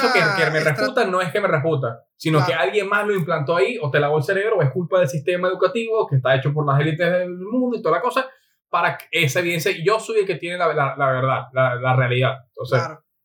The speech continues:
Speaker 1: de ahí parten.
Speaker 2: Es así, es así. Es así. Eh, de hecho, ese, ese tipo de, de, de estrategias, aunque no tienen mucho que ver con las teorías conspirativas, es un hecho, eh, de que según la, la, lo que tú consumes en internet,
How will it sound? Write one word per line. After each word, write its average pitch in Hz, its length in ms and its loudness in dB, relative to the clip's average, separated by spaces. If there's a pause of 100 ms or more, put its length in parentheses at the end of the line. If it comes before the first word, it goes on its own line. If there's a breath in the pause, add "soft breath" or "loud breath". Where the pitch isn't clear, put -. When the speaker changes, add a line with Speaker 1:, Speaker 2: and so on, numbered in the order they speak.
(240)
Speaker 1:
de 135 80 0
ahí 151 160 0
parten. 120 360 -2
Speaker 2:
Es 151 100 -16
así, 180 360 -12
es 156 100 -18
así. 180 320 -14 (400 soft breath)
Es 180 160 -8
así. 214 240 -6
Eh, 202 140 -2
de 202 160 -2
hecho, 247 240 -8
ese, 220 380 -10
ese 208 180 -8
tipo 240 320 -14
de, 208 280 -8
de, 180 260 -12
de 175 80 -12
estrategias, 208 520 -8
aunque 190 260 -10
no 185 100 -16
tienen 214 240 -6
mucho 226 260 -12
que 214 80 -16
ver 208 160 -8
con 226 80 -16
las 208 140 -16
teorías 196 320 -12
conspirativas, 220 640 -12 (440)
es 160 180 -14
un 214 180 -4
hecho, 240 520 -6
eh, 185 400 -12
de 180 140 -12
que 180 460 -12
según 185 840 -12
la, 180 360 -6
la, 175 320 -6 (180)
lo 180 160 -12
que 190 100 -12
tú 196 140 -16
consumes 240 480 -10
en 233 140 -12
internet, 208 560 -12